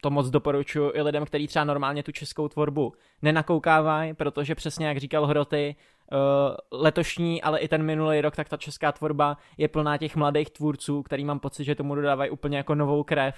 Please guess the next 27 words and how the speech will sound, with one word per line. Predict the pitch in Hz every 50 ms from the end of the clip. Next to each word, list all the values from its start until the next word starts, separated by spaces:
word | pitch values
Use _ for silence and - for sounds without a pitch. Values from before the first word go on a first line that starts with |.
| - _ _ _ _ _ _ _
Tady | - 143 143 143
to | - 156
je | 147 143
inspirovaný | - - - 156 143 - - 160 147 143 143 147 147 147 135
takovýma | 147 - - 147 143 143 147 147
těma | - - 151 143 147 143 143 147 143 - - - - -
home | - 123 160 156 151 156 -
invade, | - 165 143 147 147 147 151 147 - - -
eh, | 175 - 139 143 143 139 - - - -
in-, | 147 143 139 - -
eh, | - 147 143
mu-, | 147 151 156 151
eh, | - 151 151 143 -
jako | 151 143 - 147 139
filmama, | 131 - 170 151 147 156 151 147 143 143 143 143 - _ - - _ -
eh, | 131 143 143 143 139 135
home | 135 156 160 180
invasion, | 170 147 147 156 156 131 - 156 143 147 143
že | 131 139
jo, | 139
jako | 139 143 135 -
je | 147 143
Parazit | - - 143 143 143 131 151 147 -
a | -
tak | - 147 139 135
dál. | 139 135 135 139 139 139 - _ _ _
Zároveň | - 123 151 147 147 147 151 147